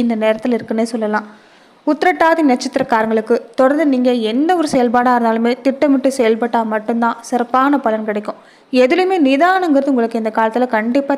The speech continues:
தேவைப்படுது. ராசநாதனுடைய பார்வை பொறுத்த வரைக்குமே உங்களுக்கு எந்த பிரச்சனையா இருந்தாலுமே அதை சமாளிச்சுட்டு நீங்க வெளியே வந்துடுவீங்க.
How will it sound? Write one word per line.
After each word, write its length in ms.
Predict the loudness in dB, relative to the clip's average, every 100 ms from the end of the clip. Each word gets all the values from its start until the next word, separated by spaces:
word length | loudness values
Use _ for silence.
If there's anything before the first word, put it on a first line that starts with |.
| -2
தேவைப்படுது. 440 | -2 -2 -2 -4 -10 -18 -20 -20 _ 2
ராசநாதனுடைய 680 | 2 2 2 2 2 2 2 2
பார்வை 260 | 2 2 2
பொறுத்த 180 | 0 0
வரைக்குமே 320 | 0 0 -2 -2
உங்களுக்கு 280 | -2 0 -2 0 -2
எந்த 200 | 0 0 0
பிரச்சனையா 380 | -2 0 2 2
இருந்தாலுமே 340 | 2 2 2 0
அதை 100 | 0 -2
சமாளிச்சுட்டு 560 | 0 2 2 0 -2 -2 -4
நீங்க 160 | -2 0
வெளியே 200 | 0 0 0
வந்துடுவீங்க. 420 | -2 -4 0